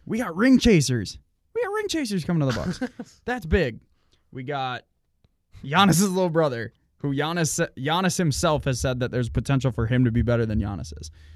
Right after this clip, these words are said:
Speaker 2: That's
Speaker 1: And
Speaker 2: scary.
Speaker 1: there's another one that I can't, I don't, I know the name, but I can't think of it off the top of my head. It's some weird name, like
Speaker 2: Potential's
Speaker 1: Frank
Speaker 2: always a
Speaker 1: Mason or
Speaker 2: gamble,
Speaker 1: something
Speaker 2: though.
Speaker 1: like that. Huh?
Speaker 2: Potential's always a
Speaker 1: Oh,
Speaker 2: gamble.
Speaker 1: well, yeah.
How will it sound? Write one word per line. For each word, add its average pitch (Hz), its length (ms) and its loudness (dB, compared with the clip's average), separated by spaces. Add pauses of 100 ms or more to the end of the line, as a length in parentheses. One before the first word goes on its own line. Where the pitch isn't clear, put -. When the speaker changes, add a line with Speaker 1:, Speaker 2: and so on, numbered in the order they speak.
(1160)
Speaker 2:
That's 139 400 0
Speaker 1:
And 127 160 -2
Speaker 2:
scary. 87 280 -10
Speaker 1:
there's 131 380 -4
another 123 440 -2
one 117 200 -4
that 113 100 -4
I 113 80 -6
can't, 120 360 -10
I 120 80 -4
don't, 123 280 -6 (480)
I 135 100 -2
know 151 200 2
the 151 80 -2
name, 135 320 -2
but 123 100 -2
I 120 120 -2
can't 120 320 -8
think 110 140 -6
of 104 60 -8
it 107 60 -6
off 107 140 -8
the 104 80 -18
top - 160 -20
of - 60 -20
my 107 80 -20
head. - 180 -20
It's - 120 -20
some 98 160 -6
weird - 200 -6
name, - 160 -6
like 117 140 -4
Speaker 2:
Potential's 123 260 -8
Speaker 1:
Frank 135 220 -2
Speaker 2:
always - 0 -
a 113 40 -4
Speaker 1:
Mason 110 300 -4
or 117 60 -2
Speaker 2:
gamble, - 80 -6
Speaker 1:
something 90 220 -6
Speaker 2:
though. 87 60 -6
Speaker 1:
like - 100 -12
that. - 200 -12 (420)
Huh? 123 200 -2 (180)
Speaker 2:
Potential's 104 440 -10
always 92 260 -14
a - 20 -20 (140)
Speaker 1:
Oh, 196 160 4
Speaker 2:
gamble. 113 80 -6
Speaker 1:
well, 117 180 -6
yeah. 120 320 -6